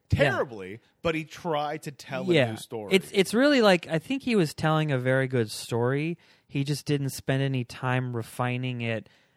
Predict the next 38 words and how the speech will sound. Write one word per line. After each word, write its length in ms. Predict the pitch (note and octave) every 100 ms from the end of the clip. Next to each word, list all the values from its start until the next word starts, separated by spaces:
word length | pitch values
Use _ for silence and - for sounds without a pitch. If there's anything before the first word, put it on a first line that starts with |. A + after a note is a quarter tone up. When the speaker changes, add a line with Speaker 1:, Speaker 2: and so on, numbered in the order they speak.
| _
Speaker 1:
and 300 | - B2 A#2+
crafting 640 | - - A#2+ B2 - E3+ F3+
it. 220 | G3 F#3 - _ _
He 160 | - D#3
was 180 | D3+ C#3
more 220 | D3 D#3+
concerned 580 | E3 D3+ - D3+ D3 C#3+
with 360 | C#3 C3+ - A#2+
building 380 | C3+ C3 C3
up 140 | B2+ C3
the 100 | A#2+
world 360 | A#2+ A#2+ B2
around 440 | A#2+ A2+ A2+ B2 C#3+
it 200 | D#3+ -
instead 400 | C#3 A2+ C3+ B2
of, 160 | A#2+
like, 380 | A#2+ A2+ A2+ - - _ _ -
making 340 | C3 B2 B2+
sure 320 | - C#3 B2+
that 240 | B2 A#2+ A2+
the 80 |
motivations 680 | A#2 A#2+ A#2+ A#2+ A#2+ B2+ A#2+
of 120 | A#2+
people 260 | - B2 A#2+
made 220 | A#2+ A#2
sense 360 | - A#2 A#2 -
and 120 | A#2+
that 80 | A#2
the 120 | A#2 A#2
acting 380 | A2+ - B2+
was 180 | B2+ A#2+
good 480 | A#2+ B2+ B2 B2 A#2+ - _
and 160 | - B2
the 60 | A#2
lines 340 | A2+ A#2 A#2+
of 100 | A2
dialogue 480 | A2 A2 A#2 A#2 A#2
weren't 360 | A#2 A2 A2+